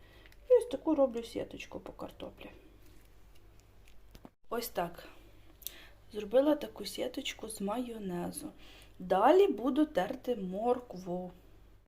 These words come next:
Так, морквочку потерла. Тепер трошки присолю. Трошки. Небагацько. Бо в нас солодка морква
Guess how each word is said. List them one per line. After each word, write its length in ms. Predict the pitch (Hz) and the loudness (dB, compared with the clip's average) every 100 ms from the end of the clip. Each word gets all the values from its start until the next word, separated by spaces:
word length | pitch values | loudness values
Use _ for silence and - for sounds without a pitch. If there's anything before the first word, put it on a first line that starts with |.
| _ - - | _ -18 -6
Так, 400 | - 202 175 - - | 2 2 2 -4 -4
морквочку 760 | 220 311 349 233 226 - - | 4 4 4 -4 -6 -6 -8
потерла. 1160 | 202 - 262 - - 180 170 170 185 233 359 480 - - - - - - - - - | -8 0 0 0 -8 -8 -6 -4 -2 2 2 0 -14 -20 -20 -20 -20 -18 -16 -16 -14
Тепер 340 | - - 302 - | -12 0 0 2
трошки 360 | 240 247 - | -2 -6 -10
присолю. 580 | 240 233 240 - 175 165 - - - - - | -8 -6 -6 -8 -10 2 2 2 -10 -20 -2
Трошки. 460 | 480 285 - - - - - - - - - - - - - | 0 0 -4 -14 -18 -20 -20 -20 -20 -20 -20 -20 -20 -20 -16
Небагацько. 760 | 240 240 233 190 170 - - - - - - - - - - - - - - - - - | -12 -8 -8 -8 -10 -12 -16 -18 -20 -20 -20 -20 -20 -20 -20 -20 -20 -20 -20 -20 -20 -16
Бо 80 | 220 | -10
в 80 | 226 | -8
нас 180 | 220 202 - | -6 -8 -8
солодка 600 | 226 311 381 - 202 190 - - | -6 -4 -4 -6 -14 -16 -18 -16
морква 480 | 208 196 - 180 | -16 -16 -12 -12